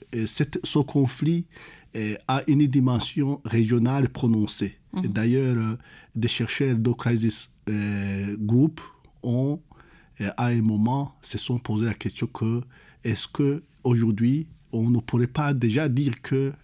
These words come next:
Speaker 1: la guerre, euh, régionale n'est pas déjà là,
Speaker 2: Mhm.
Speaker 1: compte tenu de la présence de plusieurs groupes armés, mais aussi des États de la région, euh, qui sont directement impliqués, euh, dans la conduite des hostilités.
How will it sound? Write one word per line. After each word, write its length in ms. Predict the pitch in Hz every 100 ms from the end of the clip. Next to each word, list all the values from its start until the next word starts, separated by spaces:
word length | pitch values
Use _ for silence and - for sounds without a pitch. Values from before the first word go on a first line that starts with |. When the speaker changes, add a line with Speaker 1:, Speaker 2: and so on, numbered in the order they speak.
| -
Speaker 1:
la 160 | 107 117
guerre, 680 | 117 143 139 139 131 - _ _ _ - - _ _
euh, 440 | 123 117 113 107 101 -
régionale 500 | 117 120 123 131 131
n'est 180 | 120 131 - _ - -
pas 160 | 123
déjà 280 | 120 104 117
là, 220 | 113 98 - _ _
Speaker 2:
Mhm. 260 | - 175 180 - -
Speaker 1:
compte 340 | 127 120 107
tenu 380 | 110 98 113 123
de 100 | 117
la 100 | 104
présence 520 | - 110 110 113 -
de 140 | 104 107
plusieurs 380 | - 104 110
groupes 360 | 101 104 131 131 107
armés, 360 | 98 92 107 120
mais 100 | 107
aussi 440 | 110 - 117 117 - - -
des 220 | 110 104
États 240 | 101 - 110
de 240 | 104 101
la 120 | 98
région, 380 | 98 101 107 120 131 - - - -
euh, 120 | 110 95
qui 140 | - 113
sont 380 | - 117 117 -
directement 540 | 107 113 104 - 110 110
impliqués, 680 | 104 - 113 - 110 107 127 -
euh, 120 | 104 - -
dans 160 | 104 110
la 60 |
conduite 500 | 104 - 104 104 107
des 220 | 101 107 98
hostilités. 600 | - 104 95 - 123